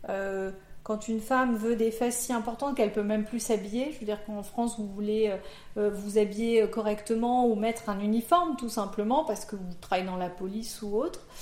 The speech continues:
euh, et que vous pouvez pas tellement vos fesses sont, sont importantes,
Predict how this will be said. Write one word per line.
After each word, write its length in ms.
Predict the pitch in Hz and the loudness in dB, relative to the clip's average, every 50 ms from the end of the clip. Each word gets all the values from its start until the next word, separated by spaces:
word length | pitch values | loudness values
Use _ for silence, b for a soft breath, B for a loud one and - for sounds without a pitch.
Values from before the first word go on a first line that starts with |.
| B B B B B B B B - | B B B B B B B B -2
euh, 160 | 208 202 202 | 0 0 0
et 120 | - 208 | 0 0
que 100 | - 226 | 0 0
vous 180 | 214 185 185 185 | 0 0 -2 -2
pouvez 200 | 185 214 220 214 | 2 4 4 4
pas 180 | 214 247 247 254 | 4 2 0 0
tellement 300 | 254 226 208 208 214 214 | 0 -2 -2 -2 -4 -4
vos 140 | 202 196 190 | -4 -6 -6
fesses 320 | 190 - 226 226 220 - | -4 -2 -2 -2 -2 -4
sont, 220 | - - 208 185 190 | -8 -8 -8 -8 -10
sont 360 | - - 220 202 196 190 190 185 - - - | -10 -8 -8 -6 -6 -6 -8 -10 -10 -8 -4
importantes, 760 | 196 190 185 220 214 - - - 269 294 349 381 - - | -2 4 6 6 6 6 6 4 6 6 6 4 4 2